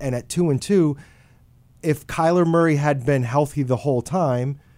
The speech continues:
with this roster, this is, I would, that's where I kinda would have picked them, somewhere around seven to ten wins, somewhere in there.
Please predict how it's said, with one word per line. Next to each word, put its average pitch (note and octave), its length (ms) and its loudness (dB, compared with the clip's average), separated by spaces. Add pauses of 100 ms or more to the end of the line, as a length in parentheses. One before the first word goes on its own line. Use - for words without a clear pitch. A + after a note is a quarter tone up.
(160)
with A#2+ 200 -4
this B2+ 240 0
roster, A2+ 640 -2 (720)
this C#3+ 260 2
is, D#3 300 -2
I C#3 160 2
would, D3 320 0
that's C#3 260 2
where D3 160 2
I D3+ 80 2
kinda D3 320 -2
would D3+ 180 0
have E3+ 120 -2
picked - 260 -4
them, G#2 220 -4
somewhere C#3 500 2
around C#3 300 2
seven C#3 480 0
to C#3 100 2
ten C#3+ 380 -2
wins, C#3+ 340 0
somewhere C3+ 380 2
in C3+ 120 2
there. C3+ 360 0